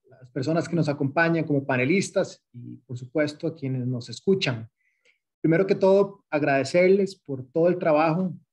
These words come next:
y por esta iniciativa. De verdad que esto marca un hito muy importante para nuestro país y para la región entera al ayudarnos a acelerar esa transformación que están viviendo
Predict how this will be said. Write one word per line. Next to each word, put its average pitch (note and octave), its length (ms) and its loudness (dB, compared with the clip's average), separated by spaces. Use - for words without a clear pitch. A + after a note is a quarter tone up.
y C#3+ 160 -8
por C#3+ 240 -4
esta D#3+ 220 0
iniciativa. D#3 640 0
De B2 100 -10
verdad C#3 300 -4
que E3+ 160 -2
esto D#3+ 240 -6
marca E3 640 -6
un D#3+ 280 2
hito E3+ 320 -2
muy D#3 260 2
importante F3+ 600 -2
para C3+ 200 -4
nuestro C3 300 -10
país G3+ 360 0
y G3 40 -10
para D3 200 -2
la C3 80 0
región B2+ 360 -4
entera F3 480 -2
al C#3+ 440 0
ayudarnos E3 800 2
a D3 340 -4
acelerar D3+ 680 0
esa F#3 260 -4
transformación E3+ 920 -4
que - 60 -12
están D#3 240 -2
viviendo E3 460 -4